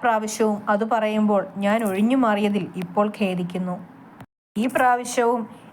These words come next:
എന്നെ പുറകിലേക്കിടില്ല എന്ന് എനിക്കറിയാമായിരുന്നു. ആ ചാൻസ് മാക്സിമം യൂസ് ചെയ്യണം. പിന്നീട് യൂത്ത് ഫെസ്റ്റിവലിൻ്റെ കാര്യം പറഞ്ഞ് ഞാൻ ആ സ്കൂളിൽ നിന്നും ഇറങ്ങിയിട്ടില്ല. അപ്പോഴൊക്കെ ദക്ഷ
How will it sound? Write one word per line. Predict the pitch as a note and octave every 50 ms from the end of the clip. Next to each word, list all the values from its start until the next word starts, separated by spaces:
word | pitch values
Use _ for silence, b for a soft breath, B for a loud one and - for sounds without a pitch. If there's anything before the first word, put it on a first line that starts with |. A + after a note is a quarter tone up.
| B - A3+
എന്നെ | A#3+ B3+ C#4 D4+ F4 -
പുറകിലേക്കിടില്ല | C4+ A#3+ A#3 A#3+ A#3+ C4 C#4 D#4 E4+ - - B3+ A#3+ B3 B3 B3+ C4 B3+ B3 A3+
എന്ന് | A3 A3 G#3+ G#3 G3+ G3+
എനിക്കറിയാമായിരുന്നു. | G3+ G3+ G#3 G#3 A#3 G3+ F#3+ F#3 G3+ G3 G3 G3+ G3+ G3+ F#3+ F#3+ F#3+ G3 F#3+ F#3+ B B B B B B B - G3
ആ | G#3 A3 A3 -
ചാൻസ് | - A3+ G#3+ G#3+ G#3+ - - - - - G#3+ G3+
മാക്സിമം | G3+ G#3+ A3+ A3 - - - C4 C4 B3+ G#3+ G#3 G3+ F3+
യൂസ് | F3+ G3 F#3+ - A#3+ A3 G3+
ചെയ്യണം. | G3 F#3 F#3+ F#3+ G3 G3 B B B B B B B - -
പിന്നീട് | E4 C#4+ D4 D#4 E4 F4 F#4 F4+ - - - A#3+
യൂത്ത് | B3 B3+ B3 B3+ C#4+ C4
ഫെസ്റ്റിവലിൻ്റെ | D4+ D4 - D#4+ D#4 D#4+ D#4 D4+ E4 D#4+ D4+
കാര്യം | B3+ A#3+ A#3 A#3 C4 C4+ C4 A#3+
പറഞ്ഞ് | A#3 A3 A3+ A3+ A3 F#3+ - - - F#3+
ഞാൻ | G3+ G#3 G#3+ A#3+ A#3+ A3+
ആ | A3 A#3+ A#3+ -
സ്കൂളിൽ | - - G3+ G3 G#3+ A#3+ A#3+ A#3
നിന്നും | A3+ G#3+ G#3 G3 F3+ - G#3 F#3+
ഇറങ്ങിയിട്ടില്ല. | F#3 F3+ F#3 G3+ G#3+ G#3+ - G3+ F3 F3 F#3+ G3 G3 B B B B B B - G3
അപ്പോഴൊക്കെ | F#3 - - A3+ A3+ A3+ A3+ G#3+ A3 A3+ G#3 - - - - G#3 G#3+
ദക്ഷ | A3 G#3+ - - -